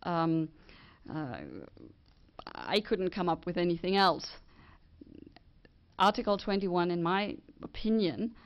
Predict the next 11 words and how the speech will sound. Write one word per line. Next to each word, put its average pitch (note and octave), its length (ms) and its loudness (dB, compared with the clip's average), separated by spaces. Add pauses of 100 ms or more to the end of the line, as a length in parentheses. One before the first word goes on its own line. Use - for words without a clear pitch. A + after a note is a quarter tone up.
(160)
makes F#3+ 300 0
it F#3 160 -8
very G#3+ 260 6
clear F#3+ 340 -2
what F3+ 180 -2
the - 60 -6
contracting F3 580 -4
party F3+ 400 -4
wa-, D#3+ 280 -6 (140)
parties F#3 420 -4
wanted, G#3 500 0